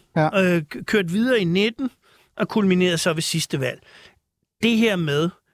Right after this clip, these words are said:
Speaker 2: at der er simpelthen en grænse for, hvad dele af det borgerlige Danmark kan medvirke til.
Speaker 1: Ja.
Speaker 2: Øh, og så vil du om et lidt, tror jeg, hvis jeg skal gætte på, hvad du siger, "Ja, jamen, hvad gør vi så ved det?" Jamen, jamen,
Speaker 1: Ja, det
Speaker 2: jamen,
Speaker 1: gør jeg
Speaker 2: jamen.
Speaker 1: senere, men ja, bare kom med det.
Speaker 2: Nå, men altså,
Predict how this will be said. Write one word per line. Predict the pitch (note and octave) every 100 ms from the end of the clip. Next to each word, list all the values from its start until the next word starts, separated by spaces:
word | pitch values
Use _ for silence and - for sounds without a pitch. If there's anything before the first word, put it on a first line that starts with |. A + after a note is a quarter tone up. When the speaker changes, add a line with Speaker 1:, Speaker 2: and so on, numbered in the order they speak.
| -
Speaker 2:
at | F3+
der |
er | F3+
simpelthen | - G#3 F#3+ F3
en |
grænse | - C3+ E3 -
for, | F3+ D3+
hvad | D3
dele | D#3 C#3+ E3
af | E3
det | C3+
borgerlige | B2+ C#3+ D#3+
Danmark | D3 C3 D3 D#3+
kan | -
medvirke | C#3 C3 C3+ B2
til. | - - - _ _ _ E3+
Speaker 1:
Ja. | D3+ - _ _ _ - - - - - _ _ _ _ -
Speaker 2:
Øh, | D#3+ D#3 D3 C#3 C3+ - -
og | F3 E3+
så | - C4
vil | A#3+ G#3+
du | A#3+ A#3
om | F3+
et | E3
lidt, | F#3+
tror | - F3+ D3
jeg, | C#3+ G3+
hvis | A#3+ F3+
jeg | E3+
skal | - C3+
gætte | G#3 -
på, | G#3
hvad | F#3
du |
siger, | E3+ - D#3+
"Ja, | A3
jamen, | A#3
hvad | G3 G#3+
gør | G3+
vi | F3+
så | E3+
ved | C#3+
det?" | D3+ C4+
Jamen, | F#3 G3+ F#3+
jamen, | G#3 G3+
Speaker 1:
Ja, | G3+
det | E3+
Speaker 2:
jamen, | G3
Speaker 1:
gør | A3+
jeg | F#3+
Speaker 2:
jamen. | A3 F3+
Speaker 1:
senere, | F#3 E3
men | D#3+
ja, | G#3 G#3
bare | F3+ F#3
kom | G3
med | F3+
det. | F3 -
Speaker 2:
Nå, | A#3 B3+ B3+
men | B3
altså, | G3 E3